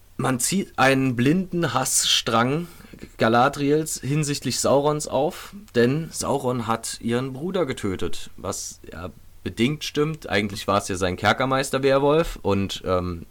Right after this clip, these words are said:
ja, der gute Finrod ist halt in den Hinterhalt geraten und war ja damals auch ein König der Elben und dementsprechend kann man's, glaub ich, dem Sau-, dem guten Sauron damals nicht üb-, verübeln, so einen Elbenkönig gefangen zu nehmen und mal einzukerkern.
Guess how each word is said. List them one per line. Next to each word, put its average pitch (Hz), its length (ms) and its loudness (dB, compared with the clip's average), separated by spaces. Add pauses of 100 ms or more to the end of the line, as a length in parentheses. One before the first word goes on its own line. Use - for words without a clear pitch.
ja, 90 260 -12
der 87 120 -8
gute 92 200 -8
Finrod 98 360 -4
ist - 140 -6
halt 87 220 -4
in 87 140 -10
den 82 120 -10
Hinterhalt 120 460 -2
geraten 110 460 0
und 76 240 -12
war 85 180 -8
ja 90 140 -8
damals 98 340 -2
auch 95 240 -2
ein 95 80 -8
König 156 440 0
der 123 140 0
Elben 147 340 2
und 104 140 -4
dementsprechend 107 800 -2
kann 107 160 0
man's, 127 240 0
glaub 120 200 0
ich, 117 140 -4
dem 104 340 0 (280)
Sau-, 107 420 0
dem 101 220 -6
guten 120 240 -4
Sauron 117 500 2
damals 131 480 0
nicht 127 280 -4
üb-, 165 320 -6
verübeln, 139 600 2 (100)
so - 140 -2
einen 104 260 2 (560)
Elbenkönig 127 800 4
gefangen 117 380 0
zu 113 140 -2
nehmen 107 340 4
und 113 220 0
mal 107 160 2
einzukerkern. 101 760 0